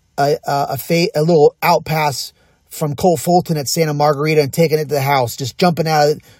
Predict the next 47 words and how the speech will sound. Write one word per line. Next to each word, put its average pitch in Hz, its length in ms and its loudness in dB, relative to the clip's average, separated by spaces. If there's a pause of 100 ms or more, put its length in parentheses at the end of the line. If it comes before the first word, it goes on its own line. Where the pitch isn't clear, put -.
nowhere 160 400 2
to 135 80 -4
grab 139 340 2
that 131 220 -2
ball. 131 320 0 (540)
No 160 260 2
problem 147 480 0
to 165 120 -6
the 139 120 -4
house. 131 460 0 (360)
Um, 135 160 0
he's 156 200 2
running 190 300 2
after 175 300 2
the 131 80 -4
catch 175 380 0
on 139 240 -6
the, 143 260 -4
uh, 135 200 -2 (460)
you 135 80 -6
know, 139 60 -2
in 135 60 -4
the 131 60 -2
second 135 320 -2
half 147 220 -2
on 139 100 -4
that, 139 260 -4
the 127 120 -8
first 196 300 4
touchdown 135 380 -4
he 131 60 -2
scored 147 400 0
against 127 320 -4
Servite. 135 360 0 (400)
That 240 240 2
guy's 160 360 2
got, 160 360 0
I 208 160 2
think 185 160 -2
he's 160 240 -4
the 139 100 -4
number 139 260 -2
one 131 400 -6
sophomore 139 600 -4
in 113 80 -10
the 92 80 -12
state. 123 480 -10